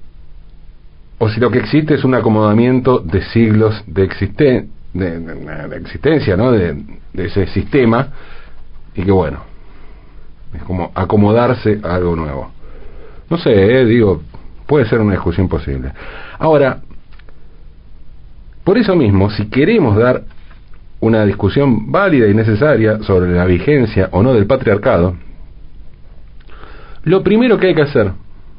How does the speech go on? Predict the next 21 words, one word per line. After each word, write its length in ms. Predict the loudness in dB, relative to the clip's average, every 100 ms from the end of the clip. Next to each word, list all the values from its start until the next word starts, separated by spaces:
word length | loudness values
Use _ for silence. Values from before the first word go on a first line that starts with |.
| -18 -18 -18 -18 -18 -18 -8
es 160 | -2 0
reconocer 640 | 0 2 2 2 0 0 -4 -14 -18 -18 -20 -18 -18 -18 -18 -20 -20 -20 -18 -2
que 180 | 0 0
sí 360 | 2 2 2 -2
existió 640 | -4 -4 0 2 2 0 -8 -14 -8
el 100 | -4
par-, 280 | -2 -4 -8 -6
el 120 | -2
patriarcado, 720 | 0 2 0 2 0 0 -4 -8 -18 -20 -18 -18 -16 -16 -18 -18 -20 -20 -20 -20 -20 -20 -20 -20 -20 -18 -18 -18 -18 -10
y 80 | -2
que 100 | -2
existió 540 | 0 -2 -2 0 -2 -2
al 240 | 0 4 4
menos 500 | 6 6 4 0 -6 -8
hasta 1120 | -4 -4 -2 0 2 4 4 4 4 2 0 -4 -12 -18 -18 -18 -18 -16 -12 -4
hace 500 | -4 0 0 0 -2 -12 -16 -18 -16 -16 -16 -18 -18 -12
bastante 680 | -4 -4 -2 0 2 2
menos 220 | 2 2 2
de 80 |
un 80 | 2
siglo. 420 | 2 2 0 -2